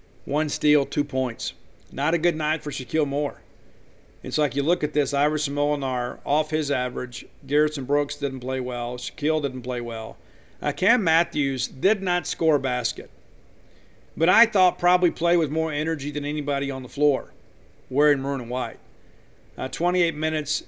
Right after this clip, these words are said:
didn't attempt a shot, pulled down two rebounds, did get four fouls, a couple turnovers as well, uh, three steals. But even though the game was over, he was out there playing with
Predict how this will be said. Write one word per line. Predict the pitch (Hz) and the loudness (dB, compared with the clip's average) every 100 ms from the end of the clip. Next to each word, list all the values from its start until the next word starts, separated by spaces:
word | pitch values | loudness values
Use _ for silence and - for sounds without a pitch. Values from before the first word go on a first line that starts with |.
| - | -10
didn't | 135 175 165 | 0 2 2
attempt | 151 165 156 | -2 -2 -2
a | 135 | -2
shot, | - 139 131 127 - - - - - - - - - - - | -2 0 -2 -6 -12 -20 -20 -20 -20 -20 -20 -20 -20 -20 -10
pulled | - 180 160 | 2 4 4
down | 160 151 | 2 2
two | 165 147 | 2 4
rebounds, | 151 135 143 143 135 | 2 2 -2 -4 -4
did | 135 160 | -2 0
get | 160 147 | 0 0
four | 147 147 | 2 2
fouls, | 147 135 131 127 127 - - | 2 0 2 0 -2 -6 -8
a | |
couple | 139 156 139 | -4 -2 -2
turnovers | 135 147 139 131 127 120 | -2 -2 0 0 -2 -4
as | 127 123 | -6 -4
well, | 127 123 123 - - - - | -2 -2 -4 -8 -18 -16 -4
uh, | 131 | -2
three | 127 147 151 | -2 0 0
steals. | - 147 143 117 120 | 0 2 2 2 -4
But | - 135 | -4 -2
even | 143 175 185 | 0 -2 -2
though | 160 | -2
the | 143 | -2
game | 135 147 151 | -2 -2 -2
was | 123 | -2
over, | 135 151 120 110 - - - - - - - - - - - - - - - - - - - | 2 2 0 -8 -12 -20 -20 -20 -20 -20 -20 -20 -20 -20 -20 -20 -20 -20 -20 -20 -20 -20 0
he | 170 | 4
was | 220 147 | 6 6
out | 180 175 | 6 6
there | 170 | 2
playing | 139 156 156 147 | 4 6 6 4
with | 127 | -4